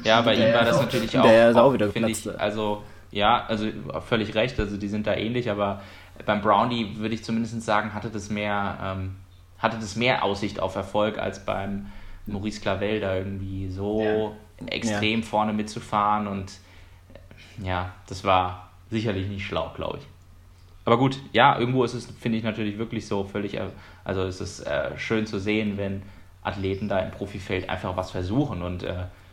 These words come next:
Speaker 1: man, man muss was riskieren, gerade bei den Profis, um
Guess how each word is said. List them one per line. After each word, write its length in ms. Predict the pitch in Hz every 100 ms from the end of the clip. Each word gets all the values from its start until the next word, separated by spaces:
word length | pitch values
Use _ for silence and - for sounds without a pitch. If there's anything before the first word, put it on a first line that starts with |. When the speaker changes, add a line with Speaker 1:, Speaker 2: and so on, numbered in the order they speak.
| - 98
Speaker 1:
man, 400 | 95 98 95 101
man 160 | 98
muss 260 | 117 139 107
was 360 | 92 - - -
riskieren, 580 | 98 - - 110 107 104
gerade 240 | 101 101
bei 120 | 104
den 140 | 101 101
Profis, 440 | 104 107 107 101
um 280 | 104 101